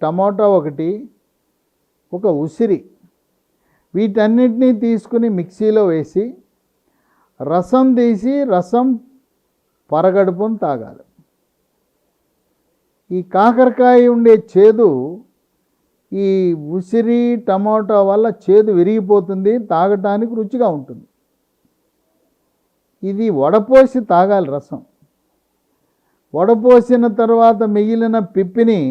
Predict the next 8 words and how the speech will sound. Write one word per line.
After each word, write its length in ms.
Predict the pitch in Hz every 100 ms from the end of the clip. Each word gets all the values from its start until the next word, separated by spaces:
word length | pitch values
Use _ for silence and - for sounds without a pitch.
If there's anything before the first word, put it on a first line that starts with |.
| 156 190 233 _ _ _ _ _ _ _ _ _ _ - 156
మనము 320 | 190 202 190 175 160 147 151 - _ - 127
మల్టీగ్రెయిన్, 800 | 170 202 233 233 202 202 196 120 101 - _ _ _ _ _ _ _ _ _ _ _ _ 175
ఈ 20 | 175 160 - _ 123 135
మిల్లెట్స్, 540 | 196 226 214 - - 120 - - _ _ _ _ _ _ _ _
చిరుధాన్యాల 1080 | 185 208 233 226 226 226 220 220 214 214 214 202 190 - _ _ _ _ _ _ -
పిండిలో 500 | 180 202 208 208 208 202 196
కలుపుకొని 580 | 156 170 175 190 180 190 247 202
రొట్టెలు 360 | 175 175 240